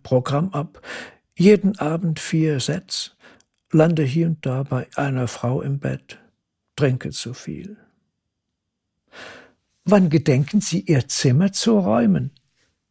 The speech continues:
fragt die Rezeptionistin, als ich durch die Lobby Richtung Bar schlendere. Ich bleibe stehen, sehe sie verwundert an.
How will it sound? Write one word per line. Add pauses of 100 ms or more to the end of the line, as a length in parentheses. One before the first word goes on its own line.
(260)
fragt
die
Rezeptionistin,
als
ich
durch
die
Lobby
Richtung
Bar
schlendere. (800)
Ich
bleibe
stehen,
sehe
sie
verwundert
an.